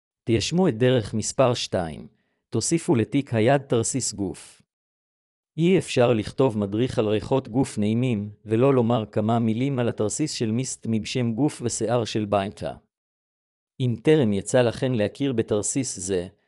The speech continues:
כדאי שתדעו שהוא מגיע במגוון ניחוחות ממכרים שיאפשרו לכן תמיד להרגיש טוב. ההמלצה שלנו היא להניח את התרסיס בתיק היד, ולא לצאת מהבית בלעדיו. בכל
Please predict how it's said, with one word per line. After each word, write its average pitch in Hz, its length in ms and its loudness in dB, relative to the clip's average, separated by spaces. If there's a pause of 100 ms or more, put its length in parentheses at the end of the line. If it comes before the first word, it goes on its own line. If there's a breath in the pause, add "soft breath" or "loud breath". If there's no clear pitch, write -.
(260)
כדאי 127 300 2
שתדעו 127 480 -2
שהוא 110 220 -2
מגיע 107 320 0
במגוון 107 580 -2
ניחוחות 143 580 -4
ממכרים 120 680 -2
שיאפשרו 117 640 0
לכן 143 360 -2
תמיד 120 360 -2
להרגיש 110 500 -2
טוב. 82 420 -6 (1000)
ההמלצה 104 480 -2
שלנו 101 480 -2
היא 107 100 -2
להניח 117 420 0
את 120 100 -4
התרסיס 117 540 -2
בתיק 113 400 -4
היד, 101 420 0 (160)
ולא 120 320 2
לצאת 143 340 0
מהבית 117 580 2
בלעדיו. 101 520 -4 (1120)
בכל 156 340 2